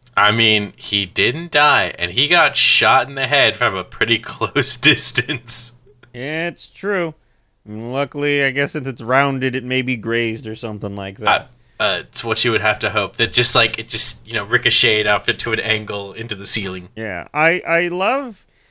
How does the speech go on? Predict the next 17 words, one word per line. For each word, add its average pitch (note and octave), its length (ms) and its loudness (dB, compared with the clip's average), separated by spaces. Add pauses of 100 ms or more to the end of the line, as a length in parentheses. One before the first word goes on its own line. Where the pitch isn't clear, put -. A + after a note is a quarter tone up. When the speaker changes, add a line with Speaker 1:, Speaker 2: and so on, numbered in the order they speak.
(120)
Speaker 2:
that C3+ 220 -2
everyone F3 600 -2
he D#3 180 -2
encounters, C3 540 -6
he's C3 140 -6
on F3+ 160 -2
this D#3+ 320 -8 (160)
all-important D3+ 800 0
mission C3+ 400 -6
that's A2+ 240 -6
gonna B2 280 -4
save C3+ 520 0
lives A#2+ 480 2
and A2+ 100 -4
all G#2+ 80 -6
that G#2 120 -10
stuff, G#2 340 -4